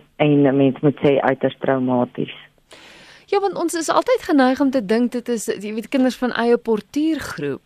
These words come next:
Speaker 2: maar,
Speaker 1: Verseker.
Speaker 2: maar dis hartseer om te dink, eh, pa-,
Speaker 1: Ja.
Speaker 2: maar wat doen mens in daai geval? Want ek dink in 'n mate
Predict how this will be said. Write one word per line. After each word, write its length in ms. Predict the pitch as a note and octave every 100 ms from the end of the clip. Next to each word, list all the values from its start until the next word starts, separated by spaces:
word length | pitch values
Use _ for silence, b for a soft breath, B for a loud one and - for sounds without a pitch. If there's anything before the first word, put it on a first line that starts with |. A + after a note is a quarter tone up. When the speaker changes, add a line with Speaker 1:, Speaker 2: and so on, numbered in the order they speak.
| -
Speaker 2:
maar, 380 | G3+ G#3 G#3 G3+
Speaker 1:
Verseker. 440 | E4+ - - - A#3
Speaker 2:
maar 180 | A#3+ A#3+ - -
dis 200 | A3+ G#3+
hartseer 380 | G3 A#3+ E4+
om 100 | D#4
te 140 | B3 F#3
dink, 240 | G#3+ G#3+ - B B B
eh, 140 | - F3
pa-, 80 |
Speaker 1:
Ja. 220 | F#3+ G3 F#3+
Speaker 2:
maar 140 | C4 A#3
wat 180 | B3 F#4
doen 260 | - A3+ C4
mens 340 | C4+ G3 -
in 160 | - E3+
daai 200 | D#3 D3
geval? 320 | - - D#3
Want 160 | E3+ F3+
ek 120 | -
dink 200 | A#3 A3+
in 80 | A3
'n 100 | G3
mate 480 | E3 F3+ - F#3+